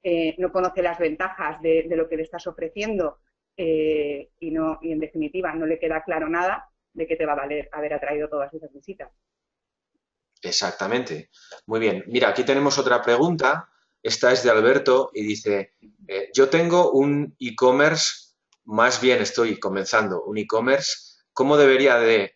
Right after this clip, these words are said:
Speaker 2: enfocar el copywriting para hacer venta online?"
Speaker 1: Pues pensando en cada, cada página eh, debería estar orientada, eh, al copywriting y, eh,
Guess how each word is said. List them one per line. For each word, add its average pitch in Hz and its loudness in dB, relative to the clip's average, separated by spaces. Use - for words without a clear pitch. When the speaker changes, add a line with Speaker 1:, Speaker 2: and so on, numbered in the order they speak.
Speaker 2:
enfocar 107 -2
el 127 0
copywriting 127 0
para 104 2
hacer 123 2
venta 113 0
online?" 90 -4
Speaker 1:
Pues 190 -2
pensando 240 -2
en 202 -6
cada, 277 -4
cada 277 -2
página 285 -2
eh, 180 0
debería 190 2
estar 208 -6
orientada, 208 0
eh, 185 2
al 180 -2
copywriting 214 -2
y, 190 -2
eh, 175 -4